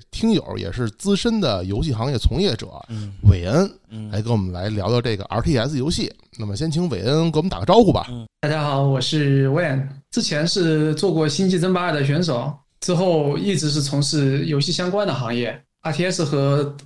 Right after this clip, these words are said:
Speaker 3: 各种策略游戏吧，可以说叫得上名字，我都玩了很久。
Speaker 2: 专业的R T S玩家。
Speaker 1: 听好像韦恩说过他是当年打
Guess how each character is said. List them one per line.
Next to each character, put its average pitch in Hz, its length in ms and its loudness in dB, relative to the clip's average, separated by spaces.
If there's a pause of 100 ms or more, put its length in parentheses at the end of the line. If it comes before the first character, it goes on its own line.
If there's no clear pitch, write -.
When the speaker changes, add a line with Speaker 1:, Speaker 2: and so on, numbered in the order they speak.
(100)
Speaker 3:
各 180 120 0
种 147 100 2
策 139 160 0
略 151 120 2
游 120 100 2
戏 135 120 -2
吧， 127 380 -4
可 - 140 -2
以 - 20 4
说 175 180 2
叫 190 140 0
得 170 60 2
上 156 160 0
名 131 100 4
字， 170 140 0
我 135 100 0
都 151 120 2
玩 160 120 0
了 131 80 0
很 120 160 -6
久。 120 140 -4 (360)
Speaker 2:
专 151 260 4
业 143 160 4
的 107 100 0
R 107 200 0
T 120 100 -2
S 98 300 -6
玩 85 180 -16
家。 - 100 -20
Speaker 1:
听 196 140 4
好 151 180 2
像 180 180 -2
韦 104 160 0
恩 147 180 2
说 180 160 2
过 170 100 4
他 147 160 2
是 151 80 2
当 147 200 -4
年 151 180 -2
打 101 180 -2